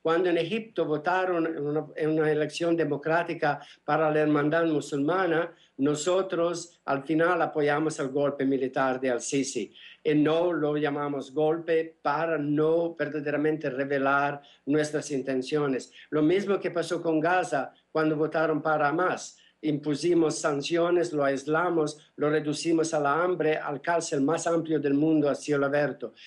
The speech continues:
Así que es esto el problema, que no invertimos con un poco de paciencia para un cambio verdadero.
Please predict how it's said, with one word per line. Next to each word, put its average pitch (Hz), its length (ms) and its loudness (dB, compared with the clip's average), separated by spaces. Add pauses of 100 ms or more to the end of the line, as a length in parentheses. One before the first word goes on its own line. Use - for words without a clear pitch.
(160)
Así 160 260 -2
que 196 80 2
es 175 160 0
esto 214 240 0
el 160 120 0
problema, 151 640 0 (280)
que 165 180 2
no 185 560 2
invertimos 170 960 -2 (160)
con 151 120 0
un 143 100 -4
poco 185 260 0
de 151 100 0
paciencia 165 880 -2 (240)
para 156 240 2
un 151 140 0
cambio 170 500 0
verdadero. 151 800 0